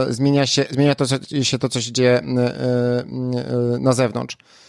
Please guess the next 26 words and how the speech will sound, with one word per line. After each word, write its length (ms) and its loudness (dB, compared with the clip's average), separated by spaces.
I 60 -8
to 100 0
jest 160 2
dojrzały 320 2
talent, 240 0
bo 220 2
mam 260 0
tego 180 0
świadomość, 560 -2
umiem, 380 4
e, 40 -6
te 100 -4
plany 240 2
modyfikować, 800 0
dzięki 240 0
tym 120 0
planom 200 2
jestem 180 -2
lepiej 140 0
przygotowany, 640 0
ale 160 2
nie 100 2
jestem 220 0
niewolnikiem 460 -2
tych 100 -6
planów. 360 -8